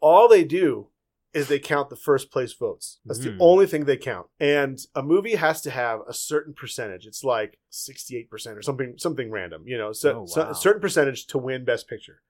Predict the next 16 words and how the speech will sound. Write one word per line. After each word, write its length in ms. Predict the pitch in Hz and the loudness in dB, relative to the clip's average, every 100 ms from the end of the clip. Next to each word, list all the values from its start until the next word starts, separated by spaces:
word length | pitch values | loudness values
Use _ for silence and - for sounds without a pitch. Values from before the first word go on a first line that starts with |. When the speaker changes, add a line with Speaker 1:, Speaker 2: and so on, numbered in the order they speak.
| _ | _
Speaker 1:
It's 100 | - | -6
gotta 160 | - 147 | 2 2
have 160 | 139 120 | 2 -4
the 80 | |
most 420 | 123 131 143 - - _ | -4 0 0 -4 -16 _
percentages 500 | - 139 139 123 117 | -12 -4 -2 -2 -10
of 80 | 113 | -16
number 240 | 117 113 107 | -12 -10 -8
ones. 380 | 95 82 - _ _ _ | -10 -14 -20 _ _ _
So 440 | - 160 143 139 _ - | 6 6 6 2 _ -6
let's 220 | 151 160 | -4 -2
say 460 | 175 156 143 131 - 143 | 4 4 4 -2 -12 _
you, 400 | 139 147 147 131 | -6 -6 -6 -10
you 240 | 160 151 156 | -10 -4 2
voted 300 | 143 139 120 | 2 2 -2
for, 460 | - 120 117 110 | -6 -4 -4 -6